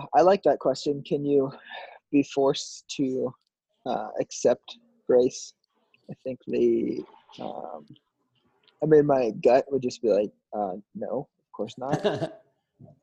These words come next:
Speaker 1: But then I, I reflect back onto my youth group experience, and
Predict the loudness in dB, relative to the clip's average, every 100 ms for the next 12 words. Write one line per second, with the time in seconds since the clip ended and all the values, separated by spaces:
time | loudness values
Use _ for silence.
0 | _ _ -2 4 4 4 0 -4 -8 -6
1 | -4 -4 -6 _ 2 4 4 2 -2 -8
2 | _ -4 -2 0 0 2 2 2 0 -6
3 | -10 -6 -4 -4 0 -2 0 -6 -4 -4
4 | -2 -4 -2 -4 -4